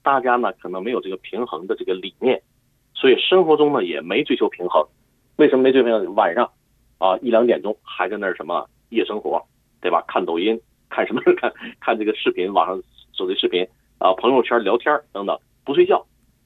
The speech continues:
这就是不是平衡了，啊，损害你的什么阴呢？就是夜里边属阴嘛，对吧？你在损害，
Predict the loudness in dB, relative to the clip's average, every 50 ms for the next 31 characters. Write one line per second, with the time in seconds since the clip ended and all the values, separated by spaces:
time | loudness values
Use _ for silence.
0 | _ 2 4 4 4 2 2 0 -2 -4 -4 -4 -6 -10 -12 -12 -14 -16 -16 -16
1 | -12 _ -10 -10 -8 -4 -4 -2 -2 -2 -2 0 0 0 -2 -2 -4 -8 -8 -6
2 | -4 -4 -4 -4 -6 _ 0 0 2 2 0 -4 -6 -6 _ _ _ _ -2 -2
3 | -2 0 2 4 4 4 4 0 -2 -2 -4 -4 -4 -8 -12 -10 -6 -4 -4 -2
4 | -2 -2 -2 -2 -6 -6 -8 _ _ _ _ _ -6 -4 -2 -4 -4 -4 -4 -4
5 | -6